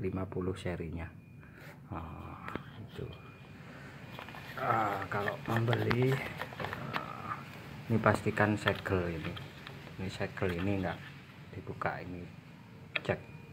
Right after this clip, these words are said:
segel. Terus yang asli, itu yang asli,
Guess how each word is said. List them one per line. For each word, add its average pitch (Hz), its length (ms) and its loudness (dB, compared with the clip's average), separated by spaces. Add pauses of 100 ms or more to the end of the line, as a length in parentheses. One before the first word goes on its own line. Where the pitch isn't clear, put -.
(1080)
segel. 95 560 0 (2000)
Terus 95 320 6 (720)
yang 117 240 12
asli, 123 640 12 (160)
itu 107 240 6
yang 110 240 12
asli, 98 560 6